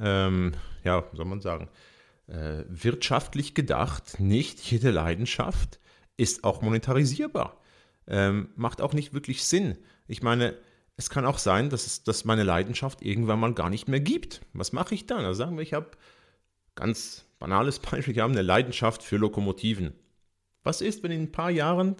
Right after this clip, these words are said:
es gar keine Lokomotiven mehr gibt, weil sie durch Drohnen und selbstfahrende Autos ersetzt worden ist? Ist es dann vorbei mit meinem Glück? Ist es vorbei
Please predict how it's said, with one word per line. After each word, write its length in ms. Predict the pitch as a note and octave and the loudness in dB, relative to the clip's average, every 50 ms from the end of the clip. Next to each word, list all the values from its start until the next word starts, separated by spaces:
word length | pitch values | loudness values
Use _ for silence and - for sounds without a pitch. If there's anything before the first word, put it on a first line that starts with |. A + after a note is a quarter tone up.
| - - | -8 -6
es 180 | - D3 C#3 - | -4 -4 -4 -2
gar 200 | - - D3+ D#3 | -4 -6 -6 -4
keine 180 | - D#3+ D3 C#3+ | -2 -2 -2 0
Lokomotiven 580 | D3 C#3+ C#3+ - C#3+ D3 C#3+ - D#3+ D3+ D#3 | -2 -4 -2 -4 -4 -4 -2 -4 -4 -2 0
mehr 120 | D#3 D#3 D3+ | 0 0 0
gibt, 360 | D#3 G#3 - - - - - | 0 -2 -4 -6 -8 -2 0
weil 140 | C#3+ C#3 C#3 | 0 0 0
sie 120 | C3+ C3+ | -2 -4
durch 260 | C#3 C#3+ D3 D3 - | -2 -4 -4 -4 -2
Drohnen 380 | - - A#2+ B2+ C3+ C3+ C3+ B2+ | 2 4 6 6 6 6 4 4
und 160 | A2 A#2 A2 | 2 2 2
selbstfahrende 600 | - G2 F#2+ - - - G2+ F#2+ F#2+ G2+ F2+ F2 | 2 2 2 0 0 2 4 4 4 4 4 4
Autos 280 | E2 E2+ F2+ - F#2+ - | 4 4 2 0 -2 -2
ersetzt 360 | F2 E2 F2 E2 - - - | 0 2 0 0 0 -2 -4
worden 280 | E2 D#2+ D#2+ D2+ D#2 - | -2 -2 -2 -2 -4 -6
ist? 220 | - - - _ _ _ _ _ _ _ _ _ _ _ - | -8 -10 -12 _ _ _ _ _ _ _ _ _ _ _ -8
Ist 140 | F2+ F2 | -6 -4
es 80 | G2 - | -4 -2
dann 160 | - - A1+ | -2 -4 -6
vorbei 420 | - - F2 D#2 D2 C2+ C2 A2 D3 | -4 -4 -6 -4 0 2 4 4 4
mit 160 | E3 D#3+ - | 4 2 0
meinem 320 | D3 B2+ A2+ G2+ F2+ E2+ | 0 0 0 0 0 0
Glück? 400 | D#2 F#2 G2 A2+ B2 - - - - - - - - - _ _ _ - | 0 2 2 2 2 0 -6 -18 -20 -20 -20 -20 -20 -20 _ _ _ -6
Ist 160 | - - - | -4 -2 -2
es 100 | F2+ - | -2 -4
vorbei 680 | - - - E2 D2+ F#2 F2+ G#2+ D3 F3 G3+ G3+ F#3 | -6 -4 -6 -4 0 2 2 2 4 2 2 0 -2